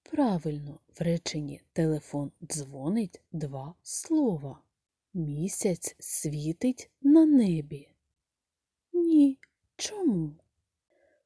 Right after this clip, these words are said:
Правильно, в реченні "Місяць світить на небі" чотири слова. Діти граються м'ячем. Ні. Чому? Правильно, в реченні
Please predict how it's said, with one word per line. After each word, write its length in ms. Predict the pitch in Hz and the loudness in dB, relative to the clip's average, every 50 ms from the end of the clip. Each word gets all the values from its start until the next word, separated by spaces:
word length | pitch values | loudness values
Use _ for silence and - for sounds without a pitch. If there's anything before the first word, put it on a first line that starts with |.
| _ _ | _ _
Правильно, 720 | - - 349 339 330 302 269 269 247 233 220 214 214 208 208 _ _ - | -8 -2 0 2 2 4 4 2 0 0 -2 -6 -8 -10 -12 _ _ -10
в 140 | 165 165 175 | -4 -2 0
реченні 680 | 170 180 180 170 - - - 151 143 143 151 147 - _ | 0 0 0 -2 -4 -4 -6 -4 -6 -8 -10 -14 -14 _
"Місяць 680 | - 175 170 175 175 - - - 139 135 - - - - - | -4 -2 0 0 0 -2 -4 -6 -10 -10 -10 -10 -10 -10 -10
світить 800 | - - - - - 160 165 175 170 156 - 143 143 - - - _ | -10 -8 -6 -6 -4 -2 0 0 0 -2 -4 -10 -14 -14 -18 -20 _
на 340 | - 196 185 175 160 143 139 - - | -6 -2 -2 0 0 -2 -4 -8 -10
небі" 640 | 175 156 143 131 135 131 143 175 190 196 208 170 - _ _ _ _ | -8 -8 -6 -6 -6 -6 -4 -4 -4 -4 -4 -6 -6 _ _ _ _
чотири 500 | - - 277 269 - - 359 349 247 180 | -8 -6 -4 -2 2 4 4 4 4 2
слова. 720 | - - - - 147 147 147 147 151 143 147 139 147 - _ _ _ _ _ _ _ - | 0 -2 -4 -4 -4 -4 -4 -4 -4 -6 -8 -12 -18 -20 _ _ _ _ _ _ _ -10
Діти 580 | 156 143 - 160 151 175 208 - - - 151 - - | -10 -8 -6 -4 -2 -2 0 0 0 0 0 0 -6
граються 680 | - 139 147 147 151 156 151 160 202 208 - - 269 262 | -8 -6 -6 -6 -4 -2 -2 -2 -2 -2 0 2 4 4
м'ячем. 800 | 262 277 294 320 330 - - - - - 180 147 131 135 147 - _ _ _ _ _ _ _ _ _ _ _ _ _ _ _ _ _ - | 6 6 6 4 2 0 -2 -6 -4 -4 -4 -4 -6 -8 -14 -18 _ _ _ _ _ _ _ _ _ _ _ _ _ _ _ _ _ 2
Ні. 400 | 339 330 339 320 311 311 294 - _ _ _ _ _ | 4 8 10 10 10 8 6 2 _ _ _ _ _
Чому? 600 | - - - 440 403 370 277 196 170 156 147 156 - _ _ _ _ _ _ _ _ _ _ _ _ _ _ _ _ _ _ _ _ _ | -8 -8 -8 -6 -2 0 0 0 0 -2 -4 -8 -12 _ _ _ _ _ _ _ _ _ _ _ _ _ _ _ _ _ _ _ _ _
Правильно, 720 | - - - 349 330 285 240 247 214 208 196 190 185 180 - _ - | -14 -6 0 2 2 2 2 2 0 0 -2 -6 -8 -12 -14 _ -12
в 140 | 180 - 175 | -8 -4 0
реченні 640 | 175 180 175 170 - - 170 156 151 151 156 - | 2 2 0 0 -2 -4 -4 -4 -4 -4 -8 -8